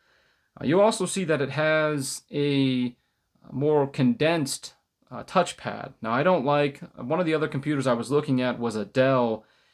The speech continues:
and this thing was like a loaf of bread. You know, the touchpad took up almost the entire palm rest. Not that I use this touchpad 'cause I have a wireless mouse, but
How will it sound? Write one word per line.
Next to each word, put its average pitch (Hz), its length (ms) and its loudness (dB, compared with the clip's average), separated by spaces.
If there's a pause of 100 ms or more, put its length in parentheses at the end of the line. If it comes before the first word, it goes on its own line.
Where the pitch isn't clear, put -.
and 123 120 0
this 180 120 -2
thing 147 160 0
was 120 140 0
like 110 100 -2
a 104 60 0
loaf 120 280 0
of 98 220 -14
bread. 104 480 -2
You 117 100 -6
know, 110 120 -2
the 110 100 -4
touchpad 135 540 0
took - 180 -8
up 127 320 0
almost 139 280 2
the 123 80 0
entire 117 400 0
palm 135 380 2
rest. 156 400 -2 (460)
Not 220 180 6
that 165 100 4
I 131 60 4
use 185 380 -4
this 120 220 -6
touchpad 110 480 -4
'cause - 100 -8
I 107 80 -2
have 117 200 2
a 104 40 0
wireless 107 460 0
mouse, 139 380 0
but 110 280 -2